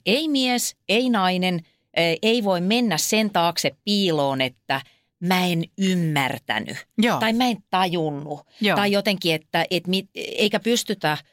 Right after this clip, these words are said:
Speaker 1: kohdistamaan sitä sellaista väheksyntää yksittäisiin ihmisiin tai ei välttämättä ainakaan samalla voimakkuudella pystytä vaientaa ihmisiä, koska nyt on sanottu se tosi isosti ääneen, että hei, tiedättekö te mitä,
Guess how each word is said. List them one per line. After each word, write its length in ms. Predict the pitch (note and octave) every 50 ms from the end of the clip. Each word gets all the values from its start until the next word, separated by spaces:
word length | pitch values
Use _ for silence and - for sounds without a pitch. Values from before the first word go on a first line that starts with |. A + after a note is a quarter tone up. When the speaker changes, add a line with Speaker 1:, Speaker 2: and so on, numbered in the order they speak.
| _ _ _ _ _
Speaker 1:
kohdistamaan 800 | - A3 B3 A#3+ A#3+ A3 A3 - - - D#3 D#3 D3 C#3+ C#3 C3+
sitä 260 | - D#3 C#3+ - D3
sellaista 360 | - D#3+ D#3 D#3+ D#3 - - F3
väheksyntää 760 | F#3 G#3 A3 G#3+ G#3 - - D#3+ C#3+ C#3 C3+ - C#3+ C3+ C#3 C#3+ -
yksittäisiin 760 | F#3 F3+ - - F3+ - - - - C3+ C3 D#3 C3+ C#3 D3
ihmisiin 580 | C#3+ D3 D#3 D3 C#3 - - C3+ C3 C#3 C3+ C#3 - - - - - _
tai 520 | - G3+ G3+ G3+ F#3+ F3+ E3+ E3 E3 D#3+ - - _ _ _ _ -
ei 300 | B2 D3+ E3+ E3 E3 D#3
välttämättä 640 | F#3+ G3 F#3+ F#3+ - F#3+ F3 E3+ D#3+ - - E3 E3
ainakaan 460 | F3 F#3 F3+ E3+ - E3+ D#3 D3+ D3
samalla 720 | - - - G3 F#3+ G3+ G#3 G#3+ G3+ F3+ D#3 D3 D3 C3+
voimakkuudella 720 | D#3 F#3+ G3+ G#3 G#3 F#3+ - _ - D3+ D3+ D3 C#3+ C#3+ C3+
pystytä 520 | - E3+ E3+ D#3 - D#3+ D3 - C#3+ E3
vaientaa 540 | F#3+ A#3 B3 A#3 G#3 D3+ C3 B2 - B2 A2+
ihmisiä, 560 | A2+ A#2+ B2 A#2+ D3+ B2 - - B2+ A#2+ B2 - - - - - - _
koska 320 | - A3+ G#3+ - - B3+
nyt 160 | B3+ E4 F4+ - -
on 160 | - F3+ F#3+ F#3+
sanottu 640 | - - G#3 G#3+ - D#3+ - _ _ - D3 D3+ - - F#3+
se 200 | - - - D3+ D3+ _ _
tosi 300 | - - - - - A#3 F#3+ -
isosti 520 | G#3+ A3 - G3+ F3+ E3 - - C#3 - -
ääneen, 520 | F#3 F#3 F3+ F3 D3+ C#3+ C#3 C3 B2+ C3 - - - _ -
että 240 | - A3+ - - B3 -
hei, 160 | F#4 D#4+ A#3
tiedättekö 360 | G#3 - C#4 B3+ - - D#3+ -
te 80 | F#3
mitä, 320 | D#3+ E3+ D#3+ - D#3+ C3+